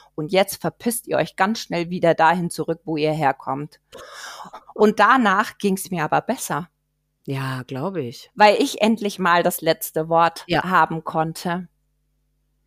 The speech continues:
Speaker 2: Mhm.
Speaker 1: Und so erscheinen sie immer wieder mal im Traum, aber es ist meistens immer so eine Aufarbeitung von irgendetwas.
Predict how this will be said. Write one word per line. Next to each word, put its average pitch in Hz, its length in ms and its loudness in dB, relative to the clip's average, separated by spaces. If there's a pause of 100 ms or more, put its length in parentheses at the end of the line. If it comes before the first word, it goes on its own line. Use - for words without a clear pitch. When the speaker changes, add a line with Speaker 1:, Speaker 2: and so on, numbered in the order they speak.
(340)
Speaker 2:
Mhm. 123 260 -4
Speaker 1:
Und 240 200 4
so 269 160 4
erscheinen 214 520 4
sie 202 200 0
immer 185 340 4
wieder 170 280 4
mal 147 320 4
im 156 160 -4
Traum, 170 340 4
aber 185 200 4
es 214 120 -2
ist 220 160 -4
meistens 196 540 0
immer 190 320 4
so 185 480 0
eine 165 220 2
Aufarbeitung 139 840 0
von 147 240 -2
irgendetwas. - 920 -4